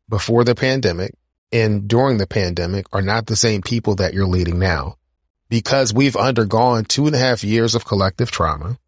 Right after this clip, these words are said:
There, and there are people who have made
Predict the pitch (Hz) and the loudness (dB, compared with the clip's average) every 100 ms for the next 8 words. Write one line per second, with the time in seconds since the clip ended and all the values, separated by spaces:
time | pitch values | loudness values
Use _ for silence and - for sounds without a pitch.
0 | _ _ _ _ - 123 120 110 110 120 | _ _ _ _ -4 2 4 4 2 -2
1 | 127 143 - 131 120 131 120 107 - 175 | -2 -8 -4 -2 2 2 2 0 2 2
2 | 160 127 131 117 101 127 131 120 117 | 4 4 2 2 0 2 4 2 0